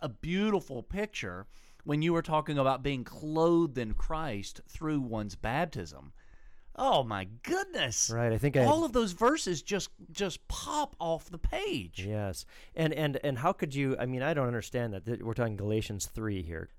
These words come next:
Speaker 2: Um, "Do you not know that as many of you as have been baptized into Christ have put on Christ?" How do you divorce baptism from the putting on of Christ?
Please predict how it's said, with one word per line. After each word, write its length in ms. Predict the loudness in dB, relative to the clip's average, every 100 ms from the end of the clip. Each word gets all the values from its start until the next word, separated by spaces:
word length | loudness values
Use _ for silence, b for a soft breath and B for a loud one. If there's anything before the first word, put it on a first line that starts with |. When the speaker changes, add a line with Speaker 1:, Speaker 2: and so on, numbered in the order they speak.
| -4
Speaker 2:
Um, 260 | -4 -4
"Do 80 | -4
you 60 | -4
not 180 | -4
know 340 | -2 -2 -2 -4
that 220 | -4 -4 -4
as 100 | -4
many 320 | -4 -2 -4
of 260 | -6 -6
you 260 | -4 -4 -4
as 280 | -4 -6 -4
have 180 | -8 -6
been 140 | -10
baptized 580 | -4 -4 -4 -4 -6 -6
into 100 | -10
Christ 320 | -6 -6 -6
have 180 | -8 -12
put 200 | -6 -6 -4
on 260 | -6 -6
Christ?" 540 | -8 -4 -2 -2 -4 -12 -20 -20 -20 -20
How 220 | -12 -6
do 120 | -4 0
you 180 | 0
divorce 500 | -2 -4 -2 -2 -4
baptism 680 | -2 -2 -2 -2 -6 -4 -8
from 300 | -8 -8 -8
the 80 | -10
putting 320 | -6 -4 -2
on 120 | -4
of 120 | -6
Christ? 580 | -8 -8 -8 -10 -14 -18